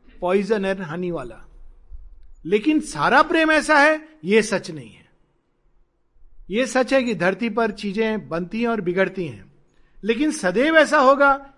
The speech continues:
ये सच नहीं है। तो इसलिए वो कहते हैं, "Called in a truth to vindicate a lie। A lying reality is falsehood's crown।" फॉल्सहुड का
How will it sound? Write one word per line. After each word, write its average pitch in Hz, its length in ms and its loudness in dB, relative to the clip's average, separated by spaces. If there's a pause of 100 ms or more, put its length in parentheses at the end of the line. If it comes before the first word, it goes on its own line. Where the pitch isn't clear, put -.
ये 202 160 4
सच 202 280 -4
नहीं 151 220 -12
है। - 160 -20 (560)
तो 160 60 -10
इसलिए 160 240 -8
वो 185 80 -6
कहते 175 280 -4
हैं, 226 180 -6
"Called 214 460 0
in 214 140 -2
a - 140 -10
truth 302 220 0 (520)
to 156 200 -2
vindicate 220 680 0 (420)
a 180 80 -4
lie। 165 400 0 (680)
A 190 60 2
lying 254 560 4
reality 240 720 0
is - 80 -16 (100)
falsehood's 190 460 -2
crown।" 151 360 -12 (1600)
फॉल्सहुड 190 460 -4
का 233 460 0